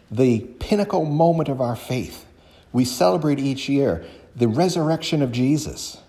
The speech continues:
the defeat of sin, the ability now to have an intimate connection with God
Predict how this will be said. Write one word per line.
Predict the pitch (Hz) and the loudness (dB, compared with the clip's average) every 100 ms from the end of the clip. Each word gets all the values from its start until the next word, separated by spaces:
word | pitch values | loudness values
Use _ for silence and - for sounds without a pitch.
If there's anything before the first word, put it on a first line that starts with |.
| _ _ _ _ _ - _ _ _ _ _ - | _ _ _ _ _ -20 _ _ _ _ _ -2
the | 131 | 0
defeat | 120 117 - 180 156 | 0 -2 -2 -2 -2
of | 113 | -4
sin, | - 151 120 76 - - _ _ _ _ _ _ _ _ _ _ _ _ _ _ _ - | 0 0 0 -4 -12 -20 _ _ _ _ _ _ _ _ _ _ _ _ _ _ _ -2
the | 135 107 | 0 0
ability | 110 143 175 165 143 | 4 4 6 2 2
now | 131 123 | 2 0
to | 120 104 | -2 -6
have | 123 131 110 - - - _ _ _ - | -4 -2 -2 -6 -20 -20 _ _ _ -4
an | 120 113 | 0 2
intimate | 147 165 165 151 143 - | 2 0 -2 -4 -4 -6
connection | - 131 151 - 143 127 | -2 0 0 0 -2 0
with | 120 92 | 0 2
God | 120 113 98 | 2 2 0